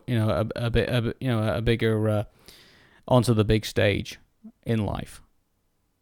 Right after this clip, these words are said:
And I think, uh, Mister Simmons is, uh, I, I'm really glad that, uh,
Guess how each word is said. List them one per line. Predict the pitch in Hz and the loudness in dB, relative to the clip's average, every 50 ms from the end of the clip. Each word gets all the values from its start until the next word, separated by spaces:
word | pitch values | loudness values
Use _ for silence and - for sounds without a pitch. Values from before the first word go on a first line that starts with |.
| _ _ _ _ _ _ _ _ _ _ - | _ _ _ _ _ _ _ _ _ _ -2
And | - 131 | 2 4
I | 131 127 | 4 4
think, | 123 127 123 117 - - | 4 4 2 2 2 4
uh, | 131 120 117 117 | 4 4 6 6
Mister | 131 147 139 - 131 | 4 4 4 4 2
Simmons | 113 - 139 127 120 120 120 120 117 110 - | 4 6 6 6 8 6 6 4 2 0 -2
is, | - 127 123 113 107 - | -2 -2 0 0 2 4
uh, | 117 113 110 110 107 104 87 64 52 - - 50 50 50 50 | 4 4 6 4 4 2 0 -2 -6 -10 -10 -12 -12 -12 -8
I, | - 123 120 110 127 | -6 -4 -2 0 2
I'm | 135 135 | 4 6
really | 143 151 151 143 139 117 | 8 8 8 8 8 6
glad | - 131 123 123 123 113 120 | 6 4 6 4 4 4 4
that, | 123 123 120 117 110 - - | 4 4 4 4 2 2 2
uh, | 123 113 | 2 2